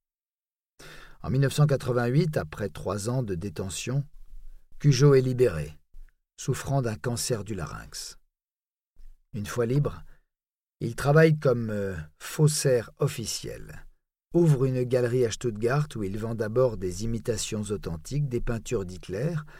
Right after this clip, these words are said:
puis il se lance dans des productions de Dali, Monet,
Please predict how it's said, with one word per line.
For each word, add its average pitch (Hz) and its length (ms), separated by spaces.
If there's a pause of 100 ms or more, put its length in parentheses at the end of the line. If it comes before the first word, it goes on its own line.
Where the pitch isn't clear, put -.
(540)
puis 156 240
il 156 160
se - 140
lance 151 340
dans 135 180
des 127 200
productions 131 720
de 117 160
Dali, 123 480 (520)
Monet, 120 540